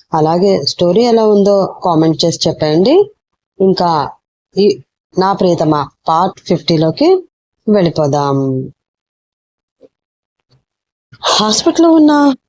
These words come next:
ప్రియ పక్కన కూర్చుని ఉన్నాడు రవి. తర్వాత ఏం జరిగిందో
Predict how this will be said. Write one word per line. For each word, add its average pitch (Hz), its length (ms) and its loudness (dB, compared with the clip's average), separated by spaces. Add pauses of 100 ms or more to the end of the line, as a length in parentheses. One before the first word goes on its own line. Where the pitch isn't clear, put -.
(160)
ప్రియ 165 280 0
పక్కన 190 260 0
కూర్చుని 185 540 2
ఉన్నాడు 190 540 2 (360)
రవి. 147 520 0 (420)
తర్వాత 156 340 -2
ఏం 156 140 2
జరిగిందో 143 600 0